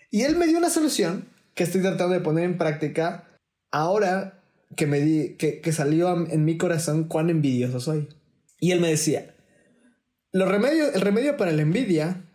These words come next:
es hacer todo lo contrario a lo que es la envidia. La envidia pro-, procura menospreciar al otro. Entonces, ¿qué vas a hacer? Exaltar al otro.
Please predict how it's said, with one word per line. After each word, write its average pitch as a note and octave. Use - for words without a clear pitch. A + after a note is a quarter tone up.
es E3+
hacer G3
todo A3+
lo G3
contrario E3
a C#3
lo C#3
que D3
es C#3
la C#3+
envidia. C3
La F3
envidia A#3+
pro-, -
procura A3+
menospreciar F3
al G3+
otro. C#3
Entonces, D#3+
¿qué F#3+
vas F#3
a F3+
hacer? G3
Exaltar C3+
al D3
otro. E3